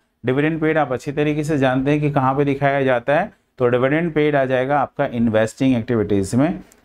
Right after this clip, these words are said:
सॉरी, फाइनेंसिंग एक्टिविटीज में इलेवन पॉइंट सेवन करोड़। इन्वेस्टमेंट costing twelve crores were sold at a profit of two point four crore।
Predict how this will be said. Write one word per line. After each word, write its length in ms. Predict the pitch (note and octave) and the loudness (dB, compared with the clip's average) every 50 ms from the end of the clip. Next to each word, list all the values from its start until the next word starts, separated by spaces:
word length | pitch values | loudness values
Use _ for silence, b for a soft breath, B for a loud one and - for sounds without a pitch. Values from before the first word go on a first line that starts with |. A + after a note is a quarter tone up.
| _ _ _ _ - | _ _ _ _ -6
सॉरी, 260 | - D3+ B2 A2 G#2 | -4 -4 -2 -2 0
फाइनेंसिंग 520 | G#2 C#3+ C3+ C3+ D3 D3+ D3+ D3+ F3+ F3 D3+ | 0 0 0 2 0 -2 -2 0 0 0 0
एक्टिविटीज 520 | B2 A#2 B2 A#2 A2 A2 A2 A2 A2 A#2+ | 0 0 -2 -2 -2 -2 -2 -2 -2 -2
में 120 | D3+ E3+ | -2 0
इलेवन 340 | D3+ A#2 G#2+ G#2+ A2+ A#2 B2 | 0 0 0 0 0 -2 0
पॉइंट 240 | B2 D3 E3+ G3 G3 | 0 0 -2 -2 0
सेवन 300 | - D#3+ B2+ C3 A#2+ A#2 | 0 0 0 0 0 0
करोड़। 280 | A2 A#2+ G2 F#2+ F#2+ F#2 - _ _ B B B B B B B B C#3 | 0 0 -2 -2 -4 -6 -10 _ _ B B B B B B B B 0
इन्वेस्टमेंट 520 | C#3+ D3+ D3 D3+ D3+ D3+ - G#3 G#3 G#3 G#3 | 2 2 2 0 -2 0 -2 0 0 2 2
costing 440 | E3+ D3 D3+ D3 - - F#3 F#3+ F#3 | 2 0 0 -2 -2 0 0 0 2
twelve 300 | F3+ D#3+ D#3 D#3+ E3+ E3 F3 | 2 2 2 0 -2 -2 0
crores 420 | D#3+ E3 D#3 B2+ A2+ B2+ - - _ _ _ _ _ | 0 2 2 0 0 -2 -6 -10 _ _ _ _ _
were 180 | - B2 C#3 D3 | 0 0 0 0
sold 360 | D3 - E3+ F3 F3+ F3+ E3+ | 0 0 0 2 2 2 0
at 60 | F3 | 0
a 80 | F3 E3 - D#3+ | -2 -2 0 -2
profit 360 | C3+ C3 - E3 E3 E3+ E3 | -2 -2 -2 -2 -2 -2 -2
of 80 | - - | -2 -2
two 100 | D3 C#3 C3+ - | -4 -2 0 0
point 240 | D#3 D#3 E3 D#3 - - | 0 0 -2 -4 -4 -2
four 160 | C3 C3+ C3+ C3+ C3 F3 | -2 0 0 0 0 0
crore। 240 | E3+ D#3 B2+ B2 | 0 2 0 -2